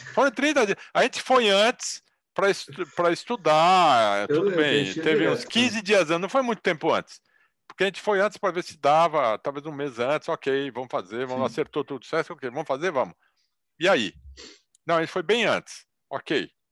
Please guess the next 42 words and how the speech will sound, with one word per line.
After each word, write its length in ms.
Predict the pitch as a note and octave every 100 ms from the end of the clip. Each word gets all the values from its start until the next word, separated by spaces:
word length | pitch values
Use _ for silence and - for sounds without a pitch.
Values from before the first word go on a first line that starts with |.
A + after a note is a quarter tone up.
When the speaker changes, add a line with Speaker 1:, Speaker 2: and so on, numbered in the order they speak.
| _ _ _ _ -
Speaker 1:
Mas 160 | D3+
e 80 | C#4
daí? 300 | D4 D3 E2 _ _ _ _ _ _ _ -
E 60 |
daí 240 | A#2+ D#3+ G3
até 220 | E3+ A3
a 100 | A#3+
coisa 260 | G#3 E3+ C#3+
se 140 | C#3+
confirmar 880 | - C#3+ D3+ A2+ A2 B2+ D3+ D3 A#2
e 80 | A#2
entrar 220 | A2 C#3
o 80 | A#2+
dinheiro, 360 | A2+ B2+ C3+
et 80 | -
cetera, 320 | F3 E3+ A2+
a 40 | C#3
gente 340 | C#3 F3+ D#3+
sobrou 420 | - E3 D3+ F3+ -
um 160 | A3+
mês 500 | G#3+ G3+ A3 F#3+ - -
pra 140 | D3+
fazer 340 | - C#3+ B2 C3
tudo 320 | E3 C#3 C3+
isso. 340 | D3+ D#3 - - _ _ _ -
Eu 260 | E3+ B3+
me 100 | G#3+
esque-, 200 | D#3+ E3
Speaker 2:
Verdade. 360 | G#3+ F#3+ F#3+ E3+
Speaker 1:
não 180 | F3+ G3
esqueço 480 | - - G3 - D#3
isso, 120 | -
foi 80 | D#3+
uma 60 |
das 140 | D#3+ -
coisas 180 | E3+ D#3+
mais 140 | F#3+
traumáticas 480 | - G#3 E3 D#3+ E3+
da 80 | D#3+
minha 160 | E3 D3+
vida, 220 | C#3+ A#2
porque 340 | - - C#3